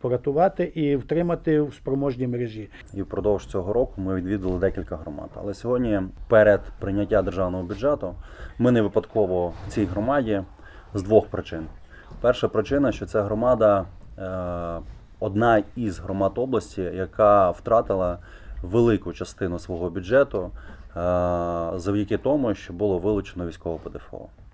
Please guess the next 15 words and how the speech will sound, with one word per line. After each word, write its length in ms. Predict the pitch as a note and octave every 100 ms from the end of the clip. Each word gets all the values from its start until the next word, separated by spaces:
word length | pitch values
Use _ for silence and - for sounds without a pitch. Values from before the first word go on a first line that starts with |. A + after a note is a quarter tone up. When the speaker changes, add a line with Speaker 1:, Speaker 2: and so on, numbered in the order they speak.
| - - - - -
Speaker 2:
Бюджет 560 | G2 F#2+ A#2+ B2+ -
у 120 | F#2 F2
два 280 | F2+ G#2+
і 60 | F#2+
три 160 | F2 F#2
рази 200 | F2+ E2+
менший, 460 | E2 - - C#3 D#3 - -
чим 160 | -
був 140 | G#2+ G#2+
минулого 460 | F#2 F2 F2 D#2+
року. 220 | - - - _ - - - - - - -
Тобто 200 | G#2 G2+
ми 100 | G#2+
розуміємо, 580 | G#2 A2+ B2 A#2 G#2
що 920 | G2 - F#2 F2+ F2+ F2 F2 E2+ E2+